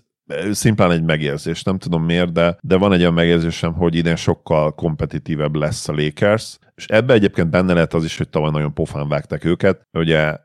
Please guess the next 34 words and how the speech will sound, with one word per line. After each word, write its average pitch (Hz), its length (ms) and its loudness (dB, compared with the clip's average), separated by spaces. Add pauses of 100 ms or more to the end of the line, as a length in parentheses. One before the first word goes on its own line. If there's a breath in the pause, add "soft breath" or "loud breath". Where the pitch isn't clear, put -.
(300)
gyakorlatilag 98 540 4
kinevették 80 1080 0
őket 80 400 0
az 76 120 -4
interneten, 85 500 -2
azóta 85 320 0
is - 160 -6
ugye 76 120 -4
mémek 80 440 -2
tömkelege 78 560 0
van, 78 240 -2
hogy 76 160 -6
hú, 82 200 -4
az 78 120 0
első 80 300 0
meccs 78 240 -6
után 76 440 -6
ki-, - 360 -8
kitalálta, 78 600 -2
<laughs> 107 60 -2
ugye, - 160 -2
hogy 87 120 -2
mit 87 180 -4
kell 82 140 -2
csinálni 85 500 -4
a 82 80 -2
Lakers, 85 440 -4 (100)
ugye 87 100 -2
a 80 180 -2
híres, 82 480 -2
elhíresült 82 600 -4
Rui 82 260 -4
Hachimura 82 520 -2
pillanat. 98 600 0